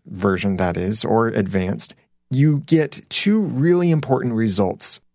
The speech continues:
accounts and tweets. Try searching Twitter for things like your city name and podcast or city name and podcaster. You could even turn those words into hashtags.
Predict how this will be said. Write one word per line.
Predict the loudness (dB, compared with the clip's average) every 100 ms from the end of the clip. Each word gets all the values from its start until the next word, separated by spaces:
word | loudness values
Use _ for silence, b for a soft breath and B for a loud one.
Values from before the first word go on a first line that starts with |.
| -4
accounts | -4 0 2 2 0 -2 -4 -6 _ _ _ 0
and | 0 0
tweets. | 0 0 -2 -6 -6 _ _ _
Try | -2 0 2
searching | 2 2 2 2
Twitter | 2 2 2 0
for | -2
things | -2 2 2 0
like | 0 0 0 -4 -16 _
your | 0
city | 0 2 2 2
name | 2 4 4 2 2
and | 2 2 0
podcast | 0 0 -2 -4 -2
or | 0 0
city | 2 2 2 2
name | 2 2 0 0
and | -2 -2
podcaster. | -6 -6 -4 -4 -2 0 0 -2 -8 _ _ _
You | 0 2
could | 2 2
even | 4 4 2 0 -2
turn | -4 0 2 2 -2
those | 0 2 2 2
words | 2 4 4 0 2
into | 2 2 0 2
hashtags. | 2 0 0 -2 -4 -4 -4 -8